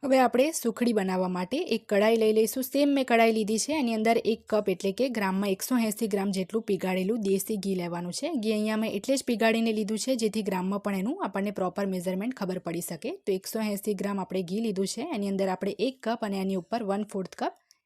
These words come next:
એટલે કે સવા કપ જેટલો ઘઉંનો લોટ લેવાનો છે. જે નોર્મલ રોજ આપણે રોટલી બનાવવામાં યુઝ કરીએ આ એ જ બારીક નોર્મલ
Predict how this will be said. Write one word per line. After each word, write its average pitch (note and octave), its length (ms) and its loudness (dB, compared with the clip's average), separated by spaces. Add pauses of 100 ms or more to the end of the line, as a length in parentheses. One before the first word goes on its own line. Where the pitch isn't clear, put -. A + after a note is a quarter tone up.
એટલે A#3+ 200 0
કે C#4 120 0
સવા A3+ 300 4
કપ A3+ 180 0
જેટલો G#3+ 360 0
ઘઉંનો G#3 360 -2
લોટ F#3+ 320 0
લેવાનો F3 340 -4
છે. - 200 -10 (840)
જે A#3 100 2
નોર્મલ A#3 380 4
રોજ A#3 220 6
આપણે A3 220 2
રોટલી G#3 280 4
બનાવવામાં G#3+ 480 0
યુઝ G#3+ 260 0
કરીએ B3 300 0
આ G3 200 0
એ G#3+ 160 6
જ G3 160 -4
બારીક F#3+ 380 0
નોર્મલ G3 460 0